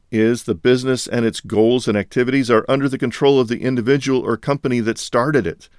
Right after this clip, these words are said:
with, again, no relationship to the local church or the mission agency. But missions via business, that is, supportable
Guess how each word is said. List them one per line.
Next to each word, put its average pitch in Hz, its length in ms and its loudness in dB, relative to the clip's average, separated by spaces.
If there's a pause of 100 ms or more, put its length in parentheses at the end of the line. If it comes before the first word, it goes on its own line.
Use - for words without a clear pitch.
(140)
with, 120 300 0 (100)
again, 107 380 2
no 101 100 2
relationship 110 920 0
to 113 260 0
the 98 120 0
local 101 280 -2
church - 640 0
or 104 180 2
the 95 100 -2
mission 104 300 -4
agency. 101 640 -4 (360)
But 147 160 2
missions 143 640 2
via 123 460 2
business, 98 540 -2
that 113 200 0
is, 107 300 2
supportable 110 920 2